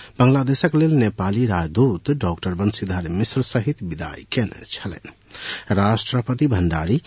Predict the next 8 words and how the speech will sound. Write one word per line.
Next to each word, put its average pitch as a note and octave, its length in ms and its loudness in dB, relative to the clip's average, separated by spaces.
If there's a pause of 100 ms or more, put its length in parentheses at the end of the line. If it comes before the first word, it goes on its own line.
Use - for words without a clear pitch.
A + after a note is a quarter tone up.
(200)
बांग्लादेशक F3+ 640 4
राष्ट्रपति A2 760 -2
मोहम्मद G2+ 480 2
अब्दुल F#2+ 400 0
हामिदक F2+ 760 0
मैत्रीपूर्ण F#2+ 640 2
निमन्त्रणा G2 640 2
में E3+ 120 2